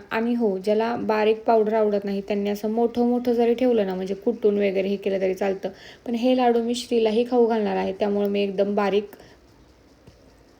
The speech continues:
त्याची, अ, पेस्ट, पेस्ट नाही, पावडर करून घेतली. त्यानंतर यामध्ये टाकले मनुके आणि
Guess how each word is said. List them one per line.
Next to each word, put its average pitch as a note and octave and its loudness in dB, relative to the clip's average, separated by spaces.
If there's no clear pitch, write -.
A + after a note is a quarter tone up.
त्याची, G#3 0
अ, G3 6
पेस्ट, A3 6
पेस्ट A3+ 0
नाही, G3 -6
पावडर G3+ 2
करून G3+ -2
घेतली. G3+ -4
त्यानंतर A#3 -2
यामध्ये A3 0
टाकले G#3 0
मनुके G#3 -2
आणि G3+ -6